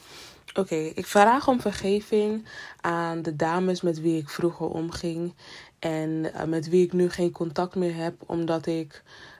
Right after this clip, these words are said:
ehm, voor een te zware druk op jullie ging zetten. Ik zette een te zware druk op jullie,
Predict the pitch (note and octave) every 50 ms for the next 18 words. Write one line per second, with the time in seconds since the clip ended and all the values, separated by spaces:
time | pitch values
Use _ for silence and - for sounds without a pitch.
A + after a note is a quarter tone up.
0 | _ _ _ - - D#3+ D#3+ D#3+ D#3 D#3 D#3 D#3 D#3 D3 - _ _ _ _ _
1 | _ _ _ _ _ _ _ _ _ _ _ _ _ _ _ _ _ _ - _
2 | _ _ - _ _ _ _ _ - - - F3+ F3+ F3 F3 E3+ - _ _ _
3 | _ _ _ _ - - - - - F3 F3+ F3+ F3 E3+ - F3+ F3 - - E3
4 | E3 E3 E3 E3 D#3 D3 D3+ D#3+ D3+ D3 D#3+ D3 D3 D3+ D3+ D3 D3+ D3 C#3+ -
5 | D#3 D3+ D3 - - D3 C#3+ - D3+ D#3 D#3 D3+ - - - - - - - -
6 | F3 F3 - F3+ F3+ F3 - F#3+ F#3 F3+ F3 F3 F3+ E3+ - - E3+ E3 E3 D#3+
7 | E3 D#3 D3 E3 E3+ F#3 - - F#3+ F3 - F3+ F3 F3 E3+ E3+ E3+ E3+ E3+ F3